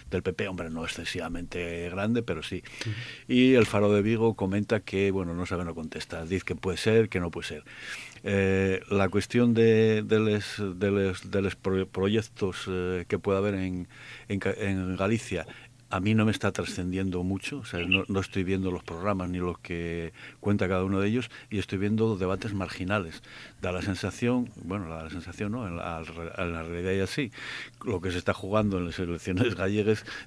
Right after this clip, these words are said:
Speaker 1: y la, la correlación de fuerzas a, a, de, con relación a lo que va a ser luego el futuro del Estado,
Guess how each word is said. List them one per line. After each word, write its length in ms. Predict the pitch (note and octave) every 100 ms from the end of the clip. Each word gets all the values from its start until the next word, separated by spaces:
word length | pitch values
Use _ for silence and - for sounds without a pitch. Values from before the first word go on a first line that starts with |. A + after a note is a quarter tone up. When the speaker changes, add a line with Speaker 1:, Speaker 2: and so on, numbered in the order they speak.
| -
Speaker 1:
y 120 | G#2
la, 180 | G2 G2 -
la 160 | F2+
correlación 640 | F2 E2+ F2+ E2+ - G#2
de 80 | G#2
fuerzas 400 | - G#2 G2 A2+
a, 300 | F#2 E2 D#2+
a, 20 | E2+ -
de, 640 | F2+ F2 E2+ E2 D#2 F2+
con 160 | - F2+
relación 440 | F2 E2 - G2 G2 - -
a 80 | G2+
lo 120 | F#2
que 100 | -
va 80 | E2+
a 40 |
ser 160 | - F2+
luego 400 | F2+ F#2 G2+ F#2+
el 160 | E2+ D#2+
futuro 380 | G2 E2+ F2
del 100 | E2+
Estado, 340 | D#2+ - F#2